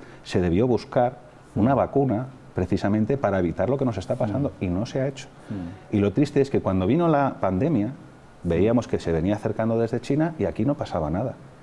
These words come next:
Speaker 1: Y según hemos visto que la escalada económica
Speaker 2: Mm.
Speaker 1: iba a peor, y viendo cómo otros solucionaban el problema, aquí no lo hemos hecho. Y el empresario sigue trabajando, y el empresario, yo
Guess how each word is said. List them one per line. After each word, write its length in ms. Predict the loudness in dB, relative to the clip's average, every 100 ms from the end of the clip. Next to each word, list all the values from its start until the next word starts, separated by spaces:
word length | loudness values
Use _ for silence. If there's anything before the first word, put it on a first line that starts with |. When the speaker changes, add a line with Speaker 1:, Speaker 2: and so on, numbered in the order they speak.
| -20 -12 -6
Speaker 1:
Y 80 | -2
según 260 | 2 4
hemos 180 | 4 2
visto 280 | 0 0 0
que 200 | 2 2
la 120 | 0
escalada 360 | -2 0 2 2
económica 600 | 2 2 2 0 -4 0
Speaker 2:
Mm. 60 |
Speaker 1:
iba 240 | 0 2 0
a 60 | 0
peor, 300 | 0 2 -2 -6 -20 -20 -8 0
y 100 | 4
viendo 340 | 4 2 0
cómo 240 | 2 4
otros 260 | 2 0 -2
solucionaban 540 | -2 -2 -2 0 0
el 80 | -2
problema, 400 | -2 0 0 -2 -6 -8
aquí 240 | -4 -2
no 80 | 0
lo 60 | -2
hemos 180 | -4 -6
hecho. 200 | -8 -14 -20 -20 -14 -4
Y 60 | 0
el 80 |
empresario 460 | 0 0 0 -2 -2
sigue 280 | -2 0 2
trabajando, 420 | 2 2 2 2
y 40 |
el 60 | 2
empresario, 460 | 2 0 0
yo 40 | 0